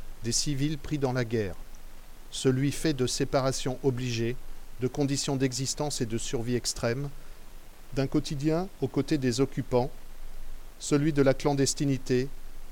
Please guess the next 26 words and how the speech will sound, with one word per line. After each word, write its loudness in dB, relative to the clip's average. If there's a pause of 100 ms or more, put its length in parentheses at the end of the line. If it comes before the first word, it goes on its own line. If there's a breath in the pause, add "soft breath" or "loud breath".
(840)
autant 2
de 2
situations 0
qui -4
ont 0
bouleversé 2
la 4
vie -2
de 0
famille, 0 (500)
du -4
couple -2 (300)
et 0
les 4
relations 2
amoureuses, 2 (320)
parfois 0
jusqu'au -2
drame. 0 (1700)
Mais 4
malgré 4
tout, 0 (400)
en -2
dépit 2
des 4
privations, 0